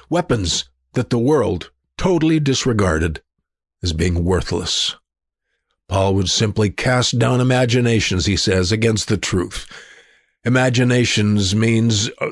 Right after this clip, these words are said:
the reasoning power, such as is hostile to the Christian faith, or judgment and decisions, such as the conscience can pass. Paul would use his spiritual arsenal to destroy every high thing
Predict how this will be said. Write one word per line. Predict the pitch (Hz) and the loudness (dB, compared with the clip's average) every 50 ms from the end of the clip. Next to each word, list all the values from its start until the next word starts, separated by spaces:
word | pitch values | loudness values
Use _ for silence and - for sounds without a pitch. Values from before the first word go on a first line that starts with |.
| - - | -8 -10
the | 143 113 110 120 | -6 -2 0 0
reasoning | 117 120 135 139 139 135 110 104 110 101 101 | 2 2 2 2 2 2 0 0 0 -2 0
power, | 82 85 104 101 98 87 90 92 90 90 92 104 - - _ - - - - | 0 0 0 0 0 0 -2 -2 -2 -4 -4 -6 -8 -10 _ -20 -20 -16 -10
such | - - 165 160 143 - | -4 -2 -2 0 0 2
as | 143 131 123 127 | 2 2 2 2
is | 127 113 | 2 0
hostile | 98 - - - 147 131 - - - 135 123 123 | -2 -2 -2 -2 -2 -2 -2 -2 0 0 2 2
to | 123 120 | 2 2
the | 120 120 | 0 0
Christian | 104 - 120 110 - - - 117 107 | 0 0 0 0 0 -2 -2 -2 -4
faith, | - - 127 120 107 87 85 - - - - - - - - _ _ _ - | -2 0 0 0 0 0 -2 -6 -10 -12 -14 -20 -20 -20 -20 _ _ _ -4
or | 104 104 | -2 -2
judgment | 104 98 95 127 135 131 113 101 107 107 107 120 | 0 0 0 2 2 0 0 -2 -2 -2 -2 0
and | 117 113 | 0 0
decisions, | 120 110 - - 147 147 123 101 101 101 95 - | 2 0 0 0 0 0 0 0 0 -2 0 0
such | - 139 131 - - | 0 0 0 0 0
as | 131 117 107 98 - - - - _ _ _ _ _ _ _ _ _ _ _ - | 0 2 0 0 -4 -8 -14 -20 _ _ _ _ _ _ _ _ _ _ _ -8
the | - | -6
conscience | - - 113 131 139 135 120 - 95 90 85 - | -4 -2 -2 0 0 0 0 0 -2 -2 -2 -2
can | - 95 82 | -4 -4 -2
pass. | 78 82 85 82 85 - - - - - - - - _ _ _ _ _ _ _ _ _ _ _ _ _ _ _ _ _ _ | -2 -2 -2 -2 -4 -4 -6 -6 -6 -6 -6 -8 -10 _ _ _ _ _ _ _ _ _ _ _ _ _ _ _ _ _ _
Paul | - - 120 117 113 113 | -6 -2 0 0 2 2
would | 110 101 95 | 2 2 2
use | 98 98 104 110 110 110 104 90 | 2 4 4 4 2 2 0 0
his | 80 85 90 104 104 98 - | 0 0 0 0 0 0 -2
spiritual | - - - 98 101 104 101 - - - - 107 | -4 -2 -2 0 2 2 0 0 -2 -2 -2 0
arsenal | 95 90 90 - - - 92 87 90 82 | 0 0 -2 -2 -2 -2 -2 -2 0 0
to | 92 92 | 0 0
destroy | 87 92 92 - - - - 151 139 127 123 131 | 0 0 -2 -2 -4 -2 -2 0 2 2 2 0
every | 120 110 98 98 92 | 0 0 0 0 0
high | 90 87 85 85 | 0 0 0 -2
thing | 73 - 98 85 82 76 78 | -2 -2 -2 -2 -2 -2 -6